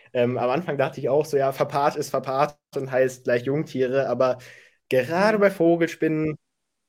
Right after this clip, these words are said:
Speaker 1: <laughs> viele Grüße nach Berlin an diese Stelle. <laughs> Äh, ja, Kenner, Kenner wissen, wa-, wer gemeint ist.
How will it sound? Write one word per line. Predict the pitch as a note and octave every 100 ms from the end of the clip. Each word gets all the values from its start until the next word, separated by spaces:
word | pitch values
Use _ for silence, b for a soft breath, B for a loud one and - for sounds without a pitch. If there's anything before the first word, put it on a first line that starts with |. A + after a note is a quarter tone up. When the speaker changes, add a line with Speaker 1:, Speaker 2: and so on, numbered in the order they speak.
| _ B B B B _ -
Speaker 1:
<laughs> | -
viele | - F3+ F3+
Grüße | E3 F3+ E3+
nach | D#3 -
Berlin | D#3 D#3 F#3
an | D#3 D#3+
diese | E3+ D3
Stelle. | D3 D3 D#3 -
<laughs> | F3+ G#3 - - F3+ F#3 - - C3 F4+ G4+ - F3 - F#3 - F3 - _ _ B B F4+ F4+ E4 B3+
Äh, | C3+ C#3 -
ja, | C3+ C3+
Kenner, | D#3 D3
Kenner | D3 F3 D3
wissen, | D3+ -
wa-, | C3 B2+
wer | C3
gemeint | C3+ C3+ C#3
ist. | D3+